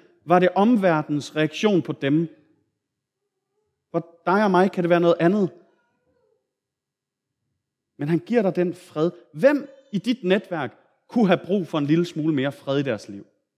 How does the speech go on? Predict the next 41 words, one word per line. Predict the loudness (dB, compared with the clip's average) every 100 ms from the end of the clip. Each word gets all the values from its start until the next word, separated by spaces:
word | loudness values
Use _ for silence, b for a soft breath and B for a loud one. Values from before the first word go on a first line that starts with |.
| _ _ _ _ _ _ _ _ _ _ _ _ _ _ _ _ _ _ _ _ _ _
Så | -12
sender | -2 0 0
han | -2
os | -4 -8 -14 _ _ _
med | -8 -6
et |
mandat | -4 -6 -2 -2 -2
til | -4 -12
at | -10
tilgive. | -2 -2 -2 -10 -12 _ _ _ _ _ _ _ _ _ _ _ _ -4
Et | -2
mandat | 2 2 4 0
til | 0
at | -4
tilgive | -2 0 0 0 0
ikke | -2 0
bare | 2 2 0
det, | -2
der |
bliver | 0 0
gjort | 2 0 2
mod | 2 2
os, | 0 -4 -12 b b -2
men | 0
på | 0
Guds | -4 _ 4 6 6 2
vegne. | -4 -2 -2 -2
Hver | -4 2 2 2 -4 -8
eneste | -2 0 0 -2
kristen | -12 -8 -8 -8 -10 -10 b b b
har | -6 -4 -2 -6 -6
mandatet | 0 0 0 0 2 2 -2
til | -2
på | -4
Guds | -4 -4 -2
vegne | -2 -2
at | -2
sige, | -6
"Du | -6 -4
ved | -2 -2
godt, | -4 -6